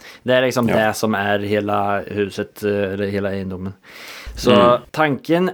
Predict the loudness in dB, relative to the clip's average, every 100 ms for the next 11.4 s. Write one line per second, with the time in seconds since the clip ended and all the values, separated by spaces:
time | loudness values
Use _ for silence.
0 | 0 2 4 2 2 2 4 4 4 2
1 | 2 4 2 0 _ 2 2 2 -6 -8
2 | -10 -12 _ _ -4 0 2 2 2 0
3 | 2 2 4 6 6 4 4 2 0 _
4 | -12 -8 -2 0 0 0 0 0 -6 -18
5 | -16 -8 -4 -4 -4 -4 -6 -8 0 4
6 | 6 4 2 -6 -12 -2 0 0 0 2
7 | 2 2 0 0 -4 0 0 2 0 -2
8 | -4 -2 0 0 0 0 0 0 0 0
9 | 0 -2 -2 0 4 4 4 0 -8 -20
10 | -20 -20 _ -4 2 2 4 2 0 0
11 | 0 2 0 -2